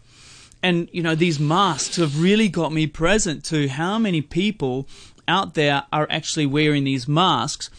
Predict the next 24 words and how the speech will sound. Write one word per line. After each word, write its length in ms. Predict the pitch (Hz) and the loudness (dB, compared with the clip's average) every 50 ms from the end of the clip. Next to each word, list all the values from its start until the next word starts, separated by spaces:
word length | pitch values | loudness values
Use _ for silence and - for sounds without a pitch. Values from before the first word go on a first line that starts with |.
| - - - - - - - - _ _ _ - | -20 -20 -20 -20 -20 -20 -20 -20 _ _ _ -2
and, 420 | 175 175 170 170 170 165 165 151 - - - | 0 0 2 2 2 0 -2 -4 -6 -4 -4
um, 220 | 156 160 156 156 - | -4 -4 -4 -4 -4
and 160 | - 170 170 | -2 0 0
not 200 | 165 180 196 - | 0 0 -2 -2
using 520 | 175 156 165 185 208 208 170 185 165 160 151 | 0 0 0 2 2 0 0 0 0 0 0
their 240 | 147 147 147 143 143 | 0 0 0 0 0
nose 760 | 143 143 147 156 175 220 240 226 175 151 147 143 147 143 - - - | 0 2 2 2 2 2 4 4 4 4 2 2 -2 -4 -8 -8 -6
as 260 | 147 151 147 143 - | -6 -4 -4 -4 -4
a 60 | 147 | -4
natural 540 | 139 135 139 147 160 156 - - 151 135 - - | -4 -2 -2 -2 -4 -4 -6 -6 -6 -6 -6 -4
air 240 | 139 143 147 156 156 | 0 2 2 2 0
filter. 480 | - - 147 135 113 - 135 113 117 135 _ _ - | 0 -2 -4 -4 -4 -6 -8 -8 -8 -10 _ _ -6
Because, 260 | 226 233 - 320 269 | -4 0 0 0 2
you 40 | 320 | 2
know, 80 | 294 233 | 2 2
you've 160 | 180 165 165 | 2 2 0
got 160 | - - - | 0 -2 -2
hairs 480 | - 160 139 - 185 180 190 190 175 - | -6 -8 -4 -2 0 2 2 2 0 0
in 100 | 175 165 | 0 0
the, 120 | 151 151 - | 0 -2 -2
in 100 | - 160 | 0 0
your 100 | 151 143 | 2 2
nose, 440 | 135 139 143 143 139 131 123 113 - | 2 2 2 2 2 0 -2 -2 -2
right? 220 | 139 131 139 139 | -2 -2 -2 -2